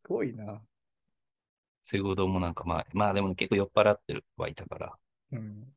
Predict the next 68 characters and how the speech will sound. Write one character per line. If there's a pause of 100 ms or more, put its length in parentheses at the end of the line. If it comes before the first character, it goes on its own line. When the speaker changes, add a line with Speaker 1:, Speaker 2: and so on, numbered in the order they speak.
(160)
Speaker 2:
「え、
な-、
な
ん
だ
な
ん
だ」
み
た
い
な
感
じ
に
な
っ
た。
Speaker 1:
う
ん。 (1500)
Speaker 2:
「も
う、 (440)
行
こ
う」
と
か
言
っ (140)
て。 (1700)
置
い
て
っ
て。 (100)
ま
あ、
こ
っ
ち
に
つ
い
て
こ
よ
う
と
し
た
か
ら
さ。 (200)
Speaker 1:
う
ん。
Speaker 2:
さ
ら、
そ
の
上
で。 (1000)
Speaker 1:
け
な
げ
だ
ね。
Speaker 2:
一
応。